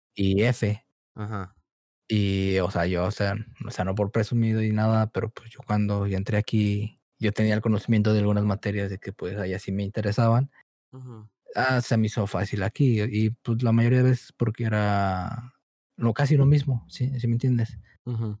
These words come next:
Speaker 1: Y aquí era como de seleccionar la respuesta, ¿no? O sea, no era de que tú hagas la pinche operación y, y
Speaker 2: Ah,
Speaker 1: que
Speaker 2: ya
Speaker 1: la
Speaker 2: todos los
Speaker 1: chingada.
Speaker 2: exámenes son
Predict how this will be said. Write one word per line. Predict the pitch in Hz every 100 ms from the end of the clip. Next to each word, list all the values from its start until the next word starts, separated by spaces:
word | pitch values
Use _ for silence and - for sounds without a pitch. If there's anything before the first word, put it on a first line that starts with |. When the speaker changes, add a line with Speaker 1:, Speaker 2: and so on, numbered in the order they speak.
| _
Speaker 1:
Y | 120
aquí | 104 - 113 110
era | 110 107
como | - 104 98
de | 92 92
seleccionar | - 101 - 104 98
la | 117
respuesta, | 120 104 - - - 92
¿no? | 95
O | 107
sea, | 95 101
no | 107 104
era | 107
de | 107
que | 101 104
tú | 101 107 104
hagas | 110 113 113
la | 117
pinche | 127 -
operación | 117 - 98 - 104 107
y, | 101 107 123 _ _ _ _ _ _ - - -
y | 101 113
Speaker 2:
Ah, | 143
Speaker 1:
que | 139
Speaker 2:
ya | 139
Speaker 1:
la |
Speaker 2:
todos | - 151
los | 156
Speaker 1:
chingada. | 151
Speaker 2:
exámenes | 123 135 139 143 131
son | 131 135 135 123 107 104